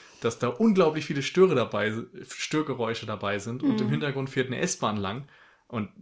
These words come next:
Speaker 1: die Aufnahme, die kannst du in den Müll schmeißen, sofort. Und stattdessen hörst du dann doch so einen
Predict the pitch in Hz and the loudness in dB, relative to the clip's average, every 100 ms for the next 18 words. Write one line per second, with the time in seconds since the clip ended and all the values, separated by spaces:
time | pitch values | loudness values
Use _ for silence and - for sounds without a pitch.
0 | - 117 107 120 120 107 101 101 104 101 | -12 -6 0 0 0 -4 -4 -6 -8 -10
1 | 98 90 - 107 95 110 131 - 92 90 | -10 -12 -12 -12 -8 -4 -4 -4 -8 -10
2 | - 135 107 104 - 104 - - _ _ | -14 -16 -14 -10 -4 -4 -4 -12 _ _
3 | _ _ _ _ _ 110 101 95 - _ | _ _ _ _ _ -6 -4 -6 -16 _
4 | _ - - - 107 113 104 120 123 120 | _ -18 -12 -4 -2 -2 -2 -2 -2 -2
5 | 127 117 110 123 - 123 113 113 | -2 -2 0 -2 -2 -4 -2 -6